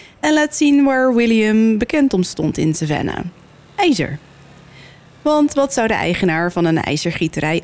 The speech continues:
anders gebruiken om zijn huis te versieren dan gietijzeren balustrades, Corinthische zuilen, veranda's, balkons en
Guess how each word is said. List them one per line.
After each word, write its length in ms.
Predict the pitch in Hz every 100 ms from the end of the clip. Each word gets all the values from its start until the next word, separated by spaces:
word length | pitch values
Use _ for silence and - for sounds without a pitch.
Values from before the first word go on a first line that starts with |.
| -
anders 440 | 285 381 196 175
gebruiken 520 | - 165 143 147 151 175
om 100 | 175
zijn 220 | 170 165
huis 280 | 156 160 -
te 120 | -
versieren 580 | 185 - 143 143 170 180
dan 340 | 190 151 170
gietijzeren 800 | - 156 - - - - 156 156 -
balustrades, 920 | 151 180 - 277 269 269 262 254 -
Corinthische 640 | - 175 156 156 - 180 202
zuilen, 800 | 202 233 247 240 233 233 226 226
veranda's, 680 | - 160 160 156 165 170 -
balkons 520 | - 123 101 156 165
en 320 | 107 - 190